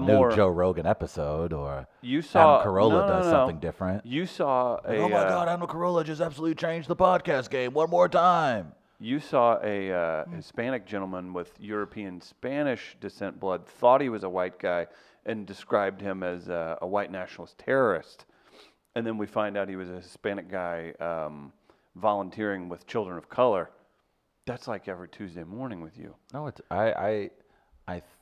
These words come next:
Speaker 1: think
Speaker 2: You're like, "He's not even white."
Speaker 1: I'm curious. Um, yeah, I'm, I just think that when Chris makes a statement, I'm not saying it's because of, you know, you guys share skin color.
Speaker 2: And he's
Speaker 1: I
Speaker 2: gonna
Speaker 1: just
Speaker 2: say
Speaker 1: think
Speaker 2: society.
Speaker 1: I'm
Speaker 2: And a
Speaker 1: just gonna
Speaker 2: name.
Speaker 1: say
Speaker 2: Don't forget the name.
Speaker 1: So you guys, okay, I just fine. I think, I think just because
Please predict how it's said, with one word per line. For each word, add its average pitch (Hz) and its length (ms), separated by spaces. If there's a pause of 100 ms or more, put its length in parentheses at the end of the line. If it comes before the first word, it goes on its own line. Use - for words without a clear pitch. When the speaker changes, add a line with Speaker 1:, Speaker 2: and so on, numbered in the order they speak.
Speaker 1:
think 160 400
Speaker 2:
You're 120 80
like, 110 80
"He's 143 160
not 170 160
even 156 240
white." 214 360
Speaker 1:
I'm 117 140
curious. 151 640
Um, 123 120
yeah, 135 200
I'm, 147 160
I 147 80
just - 280
think 139 240
that 107 220
when 101 280
Chris - 380
makes 98 240
a 92 80
statement, 85 640 (420)
I'm 117 120
not 101 180
saying 90 480
it's 85 160
because 90 380
of, 82 200 (140)
you 87 140
know, 71 400
you 85 100
guys 76 280
share 76 220
skin 131 280
color. 76 300
Speaker 2:
And 101 100
he's 101 80
Speaker 1:
I 90 60
Speaker 2:
gonna 95 100
Speaker 1:
just 90 100
Speaker 2:
say 98 80
Speaker 1:
think 85 120
Speaker 2:
society. 90 520
Speaker 1:
I'm 156 120
Speaker 2:
And 190 100
a - 20
Speaker 1:
just 165 80
gonna 160 120
Speaker 2:
name. 208 100
Speaker 1:
say 85 340
Speaker 2:
Don't 135 160
forget 180 240
the 127 80
name. 117 380
Speaker 1:
So - 120
you 92 200
guys, 80 340
okay, 135 200
I 139 140
just 190 140
fine. 160 340
I 156 120
think, 147 240
I 165 100
think 170 220
just 160 180
because 156 260